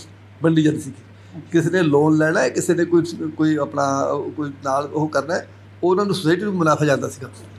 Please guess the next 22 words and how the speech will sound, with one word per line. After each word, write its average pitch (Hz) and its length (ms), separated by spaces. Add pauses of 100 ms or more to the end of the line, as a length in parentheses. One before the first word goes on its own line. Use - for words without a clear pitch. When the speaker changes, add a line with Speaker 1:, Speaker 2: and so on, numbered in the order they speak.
(640)
Speaker 1:
ਗੌਰਮੈਂਟ 170 380
ਦਾ 170 80
ਅਦਾਰਾ 156 280
ਸੀਗਾ। 127 220
Speaker 2:
ਹੂੰ। 160 380 (480)
Speaker 1:
ਤਾਂ 165 280 (300)
ਇਹਨਾਂ 208 180
ਤੋਂ 202 140
ਇੱਕ 196 100 (140)
ਉਹ 180 80
ਮਿਸਟਰ 165 420
ਮਕਈ 180 380
ਸੀਗੇ 151 420
ਜਿਹੜੇ 143 260
ਐਮ 143 240
ਐਲ 156 100
ਏ 165 80
ਸੀਗੇ 139 260
ਇੱਧਰ 139 380
ਅਤੇ 139 220
ਆਪਣੇ 131 220
ਦੇ, 131 160